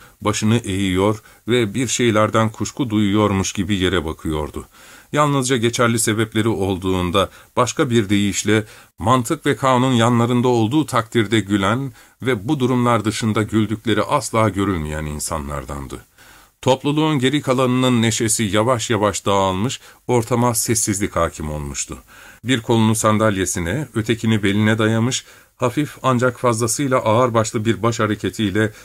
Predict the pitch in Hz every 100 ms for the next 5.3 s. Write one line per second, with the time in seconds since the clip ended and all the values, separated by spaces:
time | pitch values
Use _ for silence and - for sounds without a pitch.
0 | - _ 113 120 123 120 117 123 110 131
1 | 131 113 107 - 104 107 - 101 98 104
2 | 98 117 147 - - _ 131 123 123 131
3 | 127 120 131 127 - 120 113 113 110 120
4 | 104 101 - 110 101 92 - 85 78 69
5 | 67 - 71